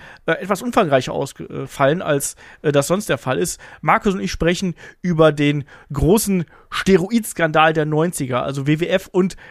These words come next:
Vince McMahon gegen die U S A, wie man so schön sagt.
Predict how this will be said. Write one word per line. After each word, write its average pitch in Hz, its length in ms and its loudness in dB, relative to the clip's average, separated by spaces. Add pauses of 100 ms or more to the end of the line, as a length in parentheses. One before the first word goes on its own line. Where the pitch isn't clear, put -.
Vince 185 400 0
McMahon 165 500 2 (360)
gegen 160 540 4 (180)
die 277 160 -4
U 202 140 4
S 170 240 2
A, 131 300 2
wie 143 100 0
man 135 160 2
so 127 100 -2
schön 127 240 -2
sagt. 131 400 2